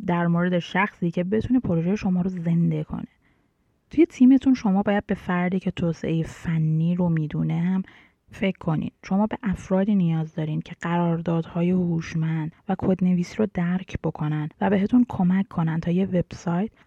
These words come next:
و سایر بخش‌های فنی خودتون واسه پروژهٔ ان اف تی تون رو توسعه بدین. همینطور می‌تونین افراد دارای نفوذ رو واسه کمک به پروژه‌تون وارد پروژه کنین.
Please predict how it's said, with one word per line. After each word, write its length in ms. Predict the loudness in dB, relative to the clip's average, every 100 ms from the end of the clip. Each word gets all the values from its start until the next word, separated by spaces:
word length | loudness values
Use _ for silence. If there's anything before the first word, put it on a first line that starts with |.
| -6
و 100 | -4
سایر 600 | -2 2 4 4 2 2
بخش‌های 380 | 2 0 0 -2
فنی 440 | -2 -2 0 -2
خودتون 400 | -2 -2 -2 0
واسه 220 | -2 -4
پروژهٔ 460 | -4 0 0 0 -2
ان 100 | -2
اف 140 | -2 -2
تی 100 | -4
تون 140 | 0
رو 60 | -2
توسعه 520 | 0 -2 -2 -4 -4
بدین. 340 | -6 -8 -12 -18 _ _ _ _ _ _ _ _ _ _ _
همینطور 360 | 2 6 8 8
می‌تونین 320 | 4 6 4
افراد 500 | 4 0 0 0 2
دارای 320 | 2 2 2 2
نفوذ 520 | 2 0 -2 -2 0
رو 180 | 2 2
واسه 280 | 2 0 -2
کمک 340 | 0 0 0
به 80 | -2
پروژه‌تون 580 | 0 0 0 -2 0 2
وارد 260 | 2 0
پروژه 420 | -2 -2 -2 -2 -4
کنین. 300 | -6 -8